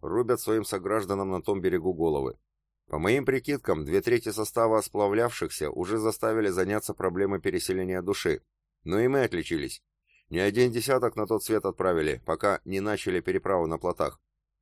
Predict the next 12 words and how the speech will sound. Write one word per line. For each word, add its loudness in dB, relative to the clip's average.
Да 4
и 6
сейчас 2
на -4
Зазейском 0
берегу 2
народ 2
резвится, -2
загоняя 2
назад 0
в -4
реку 0